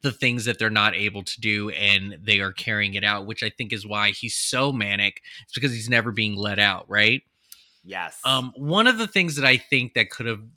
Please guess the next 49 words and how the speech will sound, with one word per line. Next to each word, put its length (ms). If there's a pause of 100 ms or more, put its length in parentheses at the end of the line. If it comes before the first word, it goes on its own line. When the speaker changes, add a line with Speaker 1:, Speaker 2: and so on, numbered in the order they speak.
(300)
Speaker 1:
they 100
could 220
have 160
done 240
better, 200
or 80
what 220
I 140
would 140
have 180
loved 280
to 100
have 120
seen 360
in 160
this 240
movie, 280
watching 460
it 140 (220)
now 280
as 140
an 60
ad-, 140 (260)
like, 280
more 220
of 80
an 80
adult, 400 (400)
is 500
the 540 (840)
exploration 720
of 140
the 80
mask. 500
Like, 320 (220)
we 100
get 220
one 320
scene 640
where 400
apparently 640
we 160
find 320
out 160
the 80
mask 420
is 120
from 240
the 140